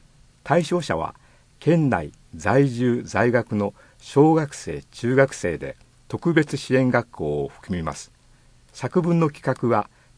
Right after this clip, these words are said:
四百字詰め原稿用紙三枚から五枚程度。お申し込みは郵送で、九月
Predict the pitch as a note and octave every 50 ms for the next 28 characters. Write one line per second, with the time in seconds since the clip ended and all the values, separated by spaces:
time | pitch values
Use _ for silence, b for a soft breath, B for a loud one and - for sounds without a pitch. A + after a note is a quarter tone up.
0 | _ - A2 A#2+ C#3+ D3+ C#3+ C#3+ C#3 C3+ - B2 A#2 A#2+ G#2 A#2 A#2 A2 G#2+ E2+
1 | G2+ A2+ C3 B2 - B2 A#2 A2 A2 G#2+ F#2 - - - D#2 C#2+ - b b b
2 | b b b b b - - - - - C3+ E3 D#3+ D3 B2+ G#2 F2 D#2 D2 -
3 | - D3 C#3+ - - _ - C#2 F#2 F2 E2 - A#2+ - - - F2+ D#2 - C#2+
4 | C2+ - - _ _ _ _ - _ _ _ _ _ - A2 A#2 C#3+ F3 F3+ -
5 | - - E3 D#3 D3 C#3+ C#3 C3+ A#2+ A#2+ C3 C#3 C#3 - C#3+ C3+ B2+ A2+ A2+ G2+
6 | b b b b b b b b - - F3 F3 F3 D#3 C#3 - - - C#2+